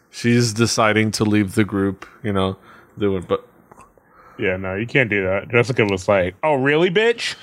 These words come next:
Speaker 2: Guess what? Twitter." <laughs>
Speaker 1: Weibo. Weibo, you can't
Speaker 2: You know
Speaker 1: control
Speaker 2: that
Speaker 1: Weibo. It's all the way in China. It's all the way in China.
Speaker 2: You know
Speaker 1: So
Speaker 2: that,
Speaker 1: you
Speaker 2: you know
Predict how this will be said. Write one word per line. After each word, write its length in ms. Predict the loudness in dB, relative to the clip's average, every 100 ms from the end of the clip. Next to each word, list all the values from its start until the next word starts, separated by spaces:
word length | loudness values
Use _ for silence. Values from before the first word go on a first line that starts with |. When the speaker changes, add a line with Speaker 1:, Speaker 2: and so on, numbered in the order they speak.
| -20 -4
Speaker 2:
Guess 280 | 0 0 0
what? 300 | 0 2 0 -6 -16
Twitter." 600 | -10 -2 2 4 4 2 0
<laughs> 40 | 0 0 0 0 0 0 -2 -2
Speaker 1:
Weibo. 640 | 2 4 4 4 2 0 -10 -10 -8 -6 -2
Weibo, 420 | 0 0 0 0
you 140 | 2 0
can't 260 | -2 -2
Speaker 2:
You 100 | 0 0
know 60 |
Speaker 1:
control 220 | 2 2
Speaker 2:
that 160 | 2 2
Speaker 1:
Weibo. 220 | 2 2
It's 80 | 2
all 140 | 2 2
the 60 |
way 180 | 2 0
in 80 | -2
China. 460 | -4 -2 -2 -8 -14 _ _ _
It's 100 | 0
all 120 | 2
the 60 |
way 180 | 2 0
in 60 | 0
China. 220 | -2 -2
Speaker 2:
You 60 | 0
know 120 | 2
Speaker 1:
So 60 |
Speaker 2:
that, 140 | 2 0
Speaker 1:
you 60 |
Speaker 2:
you 40 |
know 80 | -4